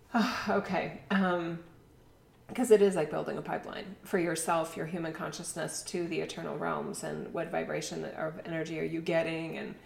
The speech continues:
their reaction to it, et cetera. Anyway, there was a person that came in. Um, she loved her session, and then her two daughters came later. And then she came back, she booked another session for an hour.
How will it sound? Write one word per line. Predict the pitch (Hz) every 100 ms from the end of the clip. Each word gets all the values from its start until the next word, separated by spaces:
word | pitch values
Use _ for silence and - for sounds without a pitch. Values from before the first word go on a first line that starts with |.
| - -
their | 175 170
reaction | 160 160 - 170
to | 170
it, | -
et | -
cetera. | 175 165 -
Anyway, | 202 185 151
there | 160
was | 208 220
a |
person | 208 156 - 156 160 - - - -
that | - 190
came | 208 190
in. | 175 160 175 - - - -
Um, | 180 175 160 -
she | -
loved | 190 165 170
her | 202
session, | 175 156 - 170
and | 160
then | 165
her | -
two | 175 -
daughters | 160 156 143 170
came | - 175
later. | 156 156 165 247 - - - - - - - -
And | 202 190
then |
she | 202 220
came | 226 190
back, | 180
she | - 175
booked | 175 175 160
another | 190 262 269
session | 156 156 175 170
for | -
an | -
hour. | 180 208 - 135 -